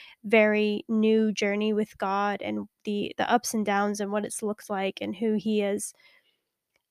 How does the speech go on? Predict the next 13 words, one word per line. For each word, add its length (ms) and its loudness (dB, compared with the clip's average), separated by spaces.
seen 300 4
himself 460 0
become 580 4
and 140 -2
what 120 0
he's 160 -4
learned. 760 2
It's 540 -4
really, 540 2
really 340 -2
such 320 -6
an 180 -4
awesome, 600 -4